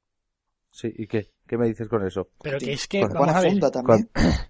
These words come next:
Speaker 1: sí, pero le pongo funda en el curro cuando no lo uso.
Speaker 2: Sí, pero Alcai, el noventa por ciento del tiempo utilizas el móvil en la mano y un diez por ciento en la mesa.
Speaker 1: ¿Qué
Speaker 2: Por
Speaker 1: coño?
Speaker 2: tanto,
Speaker 1: Yo
Speaker 2: el, la cámara sobresaliendo te da igual.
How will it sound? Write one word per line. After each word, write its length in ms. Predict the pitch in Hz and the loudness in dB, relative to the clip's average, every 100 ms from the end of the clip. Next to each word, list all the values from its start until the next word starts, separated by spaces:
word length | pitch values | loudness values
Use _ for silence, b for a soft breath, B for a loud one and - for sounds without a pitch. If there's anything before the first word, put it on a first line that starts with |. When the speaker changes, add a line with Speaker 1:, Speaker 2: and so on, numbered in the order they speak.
| _ | _
Speaker 1:
sí, 260 | - - 117 | -4 2 6
pero 160 | 117 | 8
le 100 | 107 | 8
pongo 300 | 101 117 120 | 6 4 4
funda 240 | 113 131 131 | 6 6 8
en 60 | |
el 140 | 131 127 | 8 8
curro 520 | 151 156 185 - - | 8 10 10 8 2
cuando 320 | - 139 117 110 | 6 10 10 10
no 140 | 123 | 10
lo 140 | 156 | 10
uso. 320 | 143 180 - 104 | 10 8 4 2
Speaker 2:
Sí, 100 | 208 | 4
pero 120 | 208 | 4
Alcai, 300 | 180 185 208 | 4 2 0
el 180 | 156 160 | -2 -4
noventa 280 | 156 175 208 | -2 2 2
por 120 | 202 | 2
ciento 220 | 208 196 | 0 0
del 100 | 196 | 0
tiempo 260 | 190 196 220 | 0 -2 -2
utilizas 380 | 208 180 170 170 | -2 -4 -2 0
el 80 | |
móvil 180 | 170 165 | 0 0
en 100 | 165 | -2
la 100 | 156 | -2
mano 260 | 160 190 226 | 0 0 0
y 120 | 175 | -2
un 80 | 175 | -6
diez 100 | 170 | -6
por 140 | 180 160 | -6 -6
ciento 200 | 165 147 | -6 -8
en 40 | |
la 80 | 143 | -8
mesa. 260 | 214 - - _ _ _ _ _ _ _ _ _ _ _ | -10 -12 -20 _ _ _ _ _ _ _ _ _ _ _
Speaker 1:
¿Qué 160 | - - | -20 -8
Speaker 2:
Por 140 | 160 | -2
Speaker 1:
coño? 0 | |
Speaker 2:
tanto, 300 | 156 185 170 156 | 2 2 2 -4
Speaker 1:
Yo 80 | - | -6
Speaker 2:
el, 580 | - 143 143 139 135 131 | -8 -10 -10 -10 -12 -12
la 120 | 135 | -12
cámara 300 | - 151 165 | -6 -2 0
sobresaliendo 440 | 165 175 165 170 185 | 0 -2 -4 -4 -4
te 100 | 190 | -4
da 120 | 156 | -4
igual. 240 | 147 202 | -6 -10